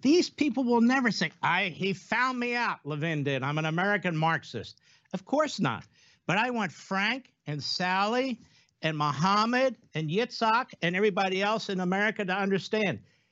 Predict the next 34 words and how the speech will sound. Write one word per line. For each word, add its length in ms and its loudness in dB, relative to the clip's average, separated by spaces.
This 480 2
is 160 0
what 220 2
they're 140 0
promoting. 640 0
They 200 2
self-identify 1300 0
as 120 -4
something 600 -4
else. 400 -2
This 180 -4
is 140 -4
also 320 0
another 280 0
tactic. 460 -2
In 120 -4
terms 320 0
of 80 0
Biden, 300 4
no, 160 0
of 100 -4
course 200 0
he 120 0
doesn't 340 0
know. 240 -2
But 140 0
he 340 -2
is 320 0
the 180 0
main, 340 2
as 140 0
you 100 0
point 280 0
out, 80 -4